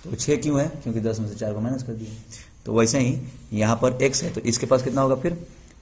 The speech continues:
फ़ोर्टी फ़ाइव माइनस एक्स हो जाएगा। तो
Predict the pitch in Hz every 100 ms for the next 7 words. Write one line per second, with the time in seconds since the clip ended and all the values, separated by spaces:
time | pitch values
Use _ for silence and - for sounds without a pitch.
0 | - - 117 123 127 127 120 117 165 -
1 | - - - - 113 104 - - - -
2 | - - - 127 147 175 180 - - -
3 | - - - - - - 185 190